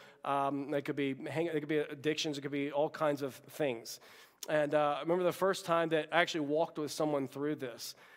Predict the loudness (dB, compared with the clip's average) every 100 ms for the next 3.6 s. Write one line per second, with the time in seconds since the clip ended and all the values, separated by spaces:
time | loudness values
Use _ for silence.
0 | -20 -12 -2 2 2 6 6 6 2 0
1 | 0 2 2 0 -4 -2 -2 2 2 0
2 | -4 -6 -2 0 0 0 -2 -2 -2 -2
3 | -4 -4 -2 0 0